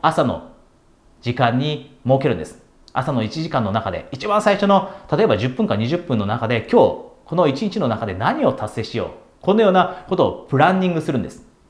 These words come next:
これがまず一つですね。時間管理に関すること。そして二つ目。これは当たり前です。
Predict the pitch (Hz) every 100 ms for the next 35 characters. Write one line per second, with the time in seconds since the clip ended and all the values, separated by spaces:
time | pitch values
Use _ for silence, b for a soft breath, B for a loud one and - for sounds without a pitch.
0 | _ _ _ - 190 196 196 104 - 127
1 | 85 - 110 87 113 196 196 160 - 98
2 | - 98 87 73 - _ b b b -
3 | 175 180 - - 156 151 123 - - -
4 | 156 113 98 107 90 85 -